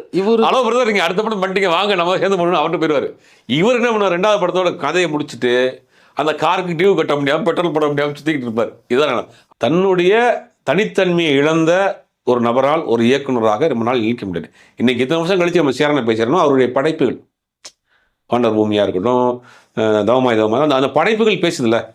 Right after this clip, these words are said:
Speaker 2: அதனால தான் நம்ம இன்னைக்கு பேசுறோம். இன்னைக்கு இருக்கக்கூடிய இயக்குனரை பத்தி நாளைக்கு ஒரு, ஒரு அஞ்சு வருஷம் கழிச்சு யாராவது பேசுவோமா?
Speaker 1: ஆனா காலத்துக்கு ஏத்த மாதிரி வேற வழியில இல்ல சார். இன்னைக்கு இயக்-, இன்னைக்கு நடிகர்கள் தானே சார், தயாரிப்பாளர் முதல் கொண்டு எல்லாரையும் அவங்க சொல்றது தானே சார் முடிவு.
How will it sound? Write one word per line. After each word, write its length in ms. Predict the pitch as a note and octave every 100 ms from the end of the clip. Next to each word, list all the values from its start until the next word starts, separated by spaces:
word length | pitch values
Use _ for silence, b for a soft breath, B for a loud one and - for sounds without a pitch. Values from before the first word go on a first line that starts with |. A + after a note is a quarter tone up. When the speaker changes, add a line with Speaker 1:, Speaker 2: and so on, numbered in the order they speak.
| _
Speaker 2:
அதனால 300 | - D3+ G#3
தான் 120 | A3 G#3
நம்ம 40 |
இன்னைக்கு 300 | F3+ D#3 C#3
பேசுறோம். 320 | C3 F#2+ - _ _ _ _ _ _
இன்னைக்கு 320 | - E3+ G#3 G#3
இருக்கக்கூடிய 220 | G3 F#3+
இயக்குனரை 280 | F#3 F#3 E3
பத்தி 160 | D#3+
நாளைக்கு 240 | D#3+ D3 C3+
ஒரு, 100 | C#3
ஒரு 100 | C3+
அஞ்சு 140 | D3
வருஷம் 140 | D3+
கழிச்சு 180 | C#3 B2+
யாராவது 240 | C3 B2+ B2
பேசுவோமா? 360 | G#2+ A#2 F2+ - _ _
Speaker 1:
ஆனா 160 | G3+ G#3
காலத்துக்கு 540 | G#3 G3+ G#3+ F#3+ F#3
ஏத்த 160 | G3 F3+
மாதிரி 200 | F#3+ F3+
வேற 160 | E3+
வழியில 320 | D#3+ D#3+ E3+ D#3+
இல்ல 140 | C#3
சார். 160 | C3+ D#3
இன்னைக்கு 260 | D3+ D3
இயக்-, 400 | F3 F#3+ - b b b
இன்னைக்கு 260 | - D#3+ D#3+
நடிகர்கள் 420 | F3 A#3 A#3+ A#3
தானே 180 | A3+ A#3+
சார், 220 | A#3 G#3
தயாரிப்பாளர் 720 | F#3+ F#3+ G3+ G3+ F#3+ G3 F#3+
முதல் 320 | F3+ F3 F3+
கொண்டு 200 | F3+ F3+
எல்லாரையும் 420 | F3 E3 E3+ F3 D#3
அவங்க 200 | E3 D#3+
சொல்றது 320 | F3 F3+ F3+
தானே 140 | F3
சார் 180 | E3 D3+
முடிவு. 460 | C3+ C3+ C3 A#2+